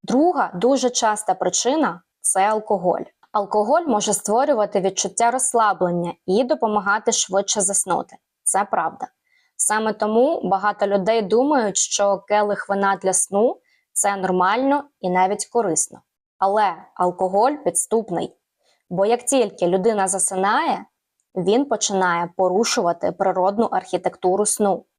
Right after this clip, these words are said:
Зменшується глибокий і рем-сон. Сам сон стає фрагментованим.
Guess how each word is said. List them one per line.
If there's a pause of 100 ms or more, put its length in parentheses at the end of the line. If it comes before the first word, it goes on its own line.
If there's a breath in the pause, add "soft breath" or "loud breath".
(140)
Зменшується
глибокий
і
рем-сон. (460)
Сам
сон
стає
фрагментованим.